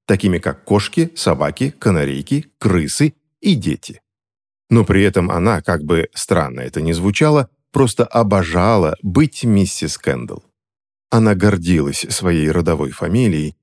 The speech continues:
и изо всех сил напоминала окружающим, кто она, отчего все в городе считали Кэндлов поголовно заносчивыми, высокомерными ханжами, с которыми дел лучше не иметь.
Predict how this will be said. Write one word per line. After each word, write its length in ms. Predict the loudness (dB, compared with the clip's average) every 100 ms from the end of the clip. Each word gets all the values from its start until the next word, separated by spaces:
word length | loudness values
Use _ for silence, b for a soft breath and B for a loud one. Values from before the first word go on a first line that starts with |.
| -2
и 140 | 2
изо 180 | 4 2
всех 300 | 0 -2 -2
сил 280 | -2 0 2
напоминала 560 | 0 -2 -2 0 0
окружающим, 680 | -2 -4 0 0 0 0 -2
кто 340 | -4 -2 0 2
она, 280 | -2 -10 -18 _ -6
отчего 440 | -4 0 0 0
все 220 | 0 0
в 100 | 0
городе 420 | 2 2 2 0
считали 460 | -2 -2 0 0 0
Кэндлов 540 | 0 0 2 0 -2
поголовно 680 | -2 0 2 2 2 2 0
заносчивыми, 760 | -2 -2 0 -2 -2 -4 -6 -8 _
высокомерными 720 | -2 0 0 0 2 0 0
ханжами, 720 | -2 -2 -2 0 -2 -2 -10 -16 _ -12
с 100 | -4
которыми 440 | -2 0 0 -2
дел 320 | 0 0 0 -4
лучше 600 | -4 -4 -4 -6 -6 -2
не 280 | 2 2 0
иметь. 380 | -6 -16 -20